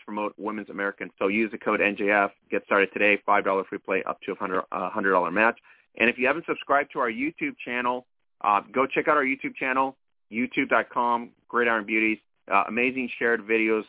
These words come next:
of, uh, women playing American football globally from all the leagues that we've been able to track since two thousand nine. So check out our YouTube channel as well. Go to, uh, youtube channel dot com. You can go forward slash Gridiron Beauties,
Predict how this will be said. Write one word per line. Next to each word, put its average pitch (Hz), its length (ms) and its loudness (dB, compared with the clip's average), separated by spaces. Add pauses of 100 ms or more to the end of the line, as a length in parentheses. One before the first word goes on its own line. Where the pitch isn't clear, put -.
of, 95 240 0 (340)
uh, 101 160 2
women 120 320 0
playing 110 260 -2
American 104 380 -2
football 98 280 -4
globally 135 680 0
from 104 220 0
all 131 240 2
the 143 80 -2
leagues 131 400 0 (320)
that 107 140 0
we've 107 160 -2
been 110 120 2
able 110 160 0
to 101 120 -12
track 110 440 0
since 101 120 -12 (120)
two 117 100 -10
thousand 95 340 -2
nine. 104 320 2 (420)
So 104 100 -6
check - 240 -2
out 110 260 4
our 101 340 0 (320)
YouTube 113 440 -6
channel 104 440 0
as 92 120 -6
well. 104 380 2 (360)
Go 104 180 0 (140)
to, 107 220 -6
uh, 92 260 0 (300)
youtube 107 340 -2
channel 101 300 2
dot 82 200 -2
com. 107 320 0
You 92 120 -10
can 95 100 -14
go 90 180 -6 (400)
forward 107 220 -2
slash 98 160 0 (200)
Gridiron 98 260 0
Beauties, 120 240 2